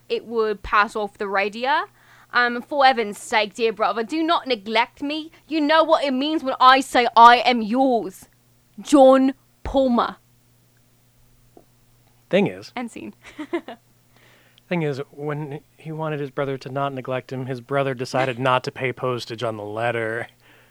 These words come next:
Speaker 1: Yike.
Speaker 2: So the letter was going to be returned, but, um, Mister Smith, a, uh, schoolmaster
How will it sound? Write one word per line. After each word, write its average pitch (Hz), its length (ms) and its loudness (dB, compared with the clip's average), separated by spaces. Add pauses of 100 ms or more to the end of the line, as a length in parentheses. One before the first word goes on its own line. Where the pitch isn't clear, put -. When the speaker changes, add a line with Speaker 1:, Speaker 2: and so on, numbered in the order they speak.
(220)
Speaker 1:
Yike. - 640 -20 (300)
Speaker 2:
So 180 300 -4
the 170 100 -4
letter 180 300 -2
was 160 220 -4
going 147 220 -2
to 135 40 -8
be 127 140 -6
returned, 123 640 -4
but, 117 280 -4
um, 113 380 -6 (1400)
Mister 135 400 -4
Smith, 113 400 -8 (120)
a, 113 260 -8
uh, 104 180 -10
schoolmaster 117 800 -8